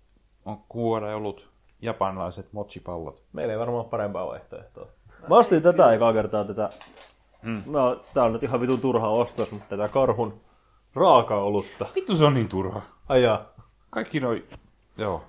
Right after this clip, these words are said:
Speaker 2: Niin ne yleensä on, mut mä ostin silti, kun mä halusin jonkun
Speaker 1: Joo.
Speaker 2: ostaa.
Speaker 1: Noi kyllä, no ja sit se tuplahumala.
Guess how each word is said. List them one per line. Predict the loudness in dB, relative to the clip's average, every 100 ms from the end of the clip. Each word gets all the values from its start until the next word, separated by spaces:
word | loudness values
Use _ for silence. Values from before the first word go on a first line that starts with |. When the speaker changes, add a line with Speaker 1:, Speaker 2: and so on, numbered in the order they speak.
| -6
Speaker 2:
Niin | -2
ne | 0
yleensä | 2 2 4
on, | 4
mut | 4 0
mä | 0
ostin | 0 -2
silti, | -2 -2
kun | -6 -12
mä | -10
halusin | -10 -10 -8
jonkun | -10 -10 -12 _ _ _ _ -18
Speaker 1:
Joo. | -12 -10
Speaker 2:
ostaa. | -10 -8 -8 -10 _ _ _ _ _ _ _ _ _ _
Speaker 1:
Noi | -6 -4
kyllä, | -4 -4
no | -4 -2
ja | -2
sit | -4 -8
se | -8
tuplahumala. | -8 -6 -2 -4 -2 -4 -4